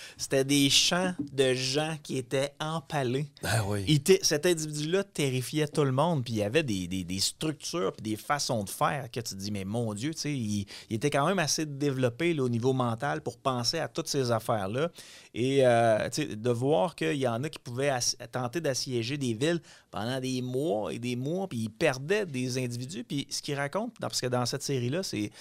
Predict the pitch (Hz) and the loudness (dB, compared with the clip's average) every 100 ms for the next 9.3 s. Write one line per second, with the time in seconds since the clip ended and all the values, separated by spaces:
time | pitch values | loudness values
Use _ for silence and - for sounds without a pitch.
0 | - - - 131 120 123 117 - - 127 | -10 -4 0 2 2 2 2 0 -2 -4
1 | 120 - - - 180 175 - 151 202 240 | -6 -10 -10 -2 4 4 4 0 -2 -2
2 | 165 151 156 160 139 190 226 - _ - | 2 4 4 4 2 2 2 0 _ 0
3 | 120 131 139 185 147 135 160 170 131 120 | 2 4 4 4 2 0 0 0 0 0
4 | 113 123 180 - 127 117 113 110 113 123 | 0 -2 -4 -4 -4 -4 -4 -4 -2 -2
5 | 110 165 190 - - 147 160 127 131 123 | -2 -6 -8 -14 -4 -2 -2 -4 -6 -6
6 | 156 135 127 139 175 135 135 123 120 113 | -6 -4 -2 -2 -2 -2 -4 0 0 0
7 | 139 156 - 190 320 - - - 117 123 | -2 -6 -4 -6 -6 -14 -20 -2 0 2
8 | 147 226 208 127 131 170 220 165 139 127 | 2 4 2 2 -2 -2 0 2 0 0
9 | 113 113 202 | 0 0 -4